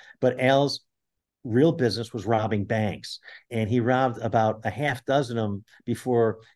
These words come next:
his wife or the F B I knew what he was up to. And again, it's based on a true story. He, when he <laughs> was finally discovered and had to go on the run, he,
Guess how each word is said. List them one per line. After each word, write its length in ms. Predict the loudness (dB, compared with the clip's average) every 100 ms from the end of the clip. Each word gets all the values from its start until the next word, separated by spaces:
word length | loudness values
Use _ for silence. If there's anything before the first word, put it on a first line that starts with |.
| -2
his 240 | -2 -2
wife 420 | -2 0 0 -2
or 360 | -4 0 0 0
the 160 | 0 0
F 160 | -2 -4
B 160 | 0
I 320 | 2 2 -2 -8 _
knew 220 | -2 2 2
what 120 | 2
he 80 | -2
was 200 | -2 -4
up 200 | -6 -6
to. 260 | -12 -12 _ _ -20 -20 _ _ -4
And 420 | 0 0 -2 -2
again, 320 | 0 2 0
it's 100 | -4
based 260 | -2 -2 0
on 80 | -4
a 60 |
true 200 | -4 -6
story. 500 | -6 -4 -2 0 -2 -6 _ _ _ _
He, 560 | -4 -2 -2 -2 -4 -4
when 180 | -4 -2
he 140 | -2
<laughs> 120 | -2 0
was 260 | 0 -2 -10 -20 -20
finally 380 | -2 2 2 2
discovered 580 | -2 -4 2 2 2 -2
and 100 | -4
had 140 | -4
to 60 | -2
go 100 | -2
on 120 | 0
the 100 | 0
run, 420 | 0 0 2 0 -4
he, 340 | -4 -4 -6